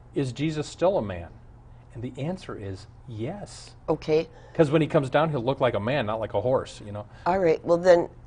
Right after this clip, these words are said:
Speaker 2: we've talked about the Antichrist.
Speaker 1: Mm-hmm.
Speaker 2: Is he still alive now today? And
Speaker 1: Okay.
Speaker 2: is he amongst us now?
Speaker 1: We don't know that. But we, well, here's what, what John says in, in First John.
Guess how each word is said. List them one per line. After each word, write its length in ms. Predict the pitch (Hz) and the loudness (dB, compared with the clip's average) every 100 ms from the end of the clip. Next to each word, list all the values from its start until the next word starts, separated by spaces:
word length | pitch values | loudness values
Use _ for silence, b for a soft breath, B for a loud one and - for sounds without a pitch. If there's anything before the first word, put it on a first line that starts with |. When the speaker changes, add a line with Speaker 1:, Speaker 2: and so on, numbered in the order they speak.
| - | -6
Speaker 2:
we've 220 | 180 170 | -2 -2
talked 320 | - 190 185 | 4 4 4
about 300 | 180 165 160 | 4 4 4
the 160 | 175 147 | 2 2
Antichrist. 960 | 180 254 214 135 - 127 - - - - - - - - | 2 0 0 -2 -2 -8 -8 -12 -20 -20 -20 -20 -18 -12
Speaker 1:
Mm-hmm. 200 | 104 131 | -4 2
Speaker 2:
Is 260 | 160 147 | 2 0
he 220 | - 214 226 | -4 -4 -4
still 420 | - - 262 247 | -4 2 2 2
alive 480 | 233 226 220 226 202 | 2 4 4 2 -2
now 260 | 208 208 | 0 0
today? 500 | 208 208 208 214 220 - | -2 -2 0 2 -2 2
And 120 | 165 156 | 4 4
Speaker 1:
Okay. 180 | 165 | 2
Speaker 2:
is 140 | 180 - | 2 -2
he 280 | 196 208 - | -6 -6 4
amongst 680 | 156 170 170 185 208 - - | 6 8 8 6 2 -8 -4
us 240 | 220 - | -4 -6
now? 340 | 202 190 202 262 | -2 0 0 -4
Speaker 1:
We 180 | 139 139 | -4 -2
don't 220 | 143 147 | 0 -2
know 160 | 143 147 | 0 2
that. 320 | 117 104 123 | 2 0 -4
But 240 | 131 - | -8 -6
we, 160 | 127 156 | -4 -4
well, 100 | 143 | -2
here's 240 | 131 196 175 | 0 0 -2
what, 100 | 135 - | -8 -8
what 220 | 127 120 | -4 -4
John 340 | 98 120 151 156 | -2 0 0 -4
says 340 | 104 87 98 | -6 -6 -8
in, 240 | 127 113 131 | -8 -8 -6
in 300 | 120 107 113 | -6 -6 -8
First 380 | - 120 113 - | -6 -6 -6 -6
John. 400 | 117 117 98 | -4 -2 -4